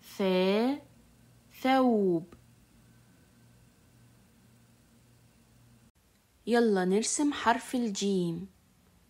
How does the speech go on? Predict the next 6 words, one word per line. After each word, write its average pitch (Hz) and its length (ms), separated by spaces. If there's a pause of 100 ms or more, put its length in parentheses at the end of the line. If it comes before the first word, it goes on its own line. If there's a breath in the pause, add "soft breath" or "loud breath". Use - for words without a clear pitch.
(380)
هنرسمه 196 520
بالشكل 190 520
ده 233 240 (440)
ونحط 202 540
جواه 185 600
نقطة. 185 500